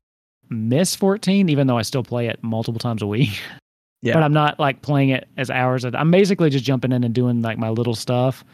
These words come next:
Speaker 1: But that's just because I've got this other game I'm really playing. And I, I'm actually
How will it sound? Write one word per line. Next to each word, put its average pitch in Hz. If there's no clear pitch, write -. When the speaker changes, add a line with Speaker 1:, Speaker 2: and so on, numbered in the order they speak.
Speaker 1:
But 135
that's 165
just 123
because 104
I've 95
got 98
this 101
other 98
game 95
I'm 95
really 98
playing. 95
And 117
I, 139
I'm 165
actually 180